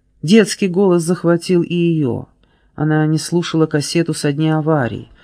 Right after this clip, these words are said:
Модуляции голоса Люсьена заполнили пространство комнаты. Она физически ощущала его присутствие, видела лицо сына, его плавные движения,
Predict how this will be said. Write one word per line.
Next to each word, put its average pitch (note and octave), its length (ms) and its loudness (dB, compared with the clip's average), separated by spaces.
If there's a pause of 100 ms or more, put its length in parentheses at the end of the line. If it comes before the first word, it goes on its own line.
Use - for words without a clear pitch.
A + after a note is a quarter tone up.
(360)
Модуляции G#3 580 4
голоса G#3 440 0
Люсьена F3+ 680 0
заполнили E3+ 680 0
пространство D#3+ 800 -2
комнаты. D3 720 -2 (360)
Она D#3+ 260 2
физически G#3+ 680 -2
ощущала G3 640 0
его F3+ 200 2
присутствие, F3 920 -6 (360)
видела F3 400 2
лицо F3 460 0
сына, C3+ 540 -4 (240)
его E3 180 2
плавные E3+ 460 2
движения, D#3+ 800 0